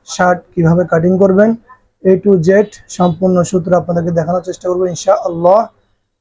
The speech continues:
ভিডিওটি স্কিপ না করে সম্পূর্ণ দেখবেন। আসুন প্রথমে আমরা শার্টের মাপটি জেনে নেই। শার্টের লেন্থ হচ্ছে আঠাইশ হাফ, বডি ফিটিং হচ্ছে চল্লিশ হাফ, শোল্ডার হচ্ছে আঠারো হাফ,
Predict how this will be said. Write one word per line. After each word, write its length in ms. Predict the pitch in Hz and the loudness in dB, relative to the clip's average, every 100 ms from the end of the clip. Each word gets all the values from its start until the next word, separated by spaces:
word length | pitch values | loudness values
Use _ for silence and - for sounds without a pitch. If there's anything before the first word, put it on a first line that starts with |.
| _ | _
ভিডিওটি 420 | 170 208 226 226 226 | 2 4 4 4 0
স্কিপ 240 | - 240 | 0 -4
না 160 | 220 240 | 0 2
করে 140 | 226 | 2
সম্পূর্ণ 520 | 226 208 208 214 214 208 | 0 0 0 2 2 4
দেখবেন। 440 | 190 175 170 226 302 - _ _ _ _ _ _ | 2 0 2 2 2 -6 _ _ _ _ _ _
আসুন 280 | 196 190 233 233 | -2 0 2 2
প্রথমে 360 | 208 196 208 214 | 2 2 4 4
আমরা 240 | 190 190 220 359 - | 4 2 2 -2 -16
শার্টের 280 | - 180 180 | -6 0 2
মাপটি 300 | 180 175 - | 2 0 0
জেনে 220 | 180 185 180 | 0 2 4
নেই। 200 | 190 240 - _ _ _ _ | 2 0 -6 _ _ _ _
শার্টের 320 | - 190 185 | -2 0 2
লেন্থ 280 | 196 185 185 196 | 4 2 2 0
হচ্ছে 280 | 196 - 208 208 | -2 2 2 2
আঠাইশ 380 | 175 165 190 185 | 0 2 0 0
হাফ, 280 | - 185 214 - _ _ _ _ _ _ _ - | 0 2 2 -4 _ _ _ _ _ _ _ 0
বডি 240 | 175 180 196 | 2 4 2
ফিটিং 320 | 208 196 214 | 0 2 4
হচ্ছে 340 | 208 208 - 214 | 4 2 0 0
চল্লিশ 460 | 208 202 185 180 180 - | 2 4 4 4 2 2
হাফ, 240 | 202 - - - _ _ _ _ _ _ - | 0 0 -6 -20 _ _ _ _ _ _ 0
শোল্ডার 320 | 185 190 208 | 2 4 4
হচ্ছে 280 | 208 208 220 | 2 2 2
আঠারো 360 | 214 180 190 202 | 2 2 2 4
হাফ, 280 | 202 214 | 4 2